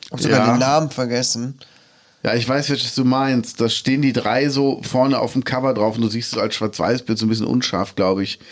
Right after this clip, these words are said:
Speaker 2: Da war auch irgendwie der Tag drauf und sowas. Da war jeder Song irgendwie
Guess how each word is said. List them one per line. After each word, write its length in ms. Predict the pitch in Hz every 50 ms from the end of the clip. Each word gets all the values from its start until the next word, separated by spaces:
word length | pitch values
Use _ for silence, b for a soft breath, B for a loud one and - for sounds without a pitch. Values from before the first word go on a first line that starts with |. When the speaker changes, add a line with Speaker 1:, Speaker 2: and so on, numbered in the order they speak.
| B B B B B B
Speaker 2:
Da 160 | - 110 101
war 160 | 107 113 120 120
auch 100 | 123 117
irgendwie 280 | 120 123 123 120 117 113
der 180 | - 131 -
Tag 440 | - - - 123 127 135 - - -
drauf 520 | - 123 127 127 131 131 131 131 131 -
und 220 | - - 143 120 -
sowas. 400 | 123 120 120 120 120 120 - - B B B B B B B B B B B B
Da 120 | - 131 123
war 100 | 127 131
jeder 520 | 131 123 117 120 131 151 175 160 160 151
Song 380 | 147 - - 143 135 147 147 -
irgendwie 640 | 143 139 131 135 127 131 135 135 131 131 - -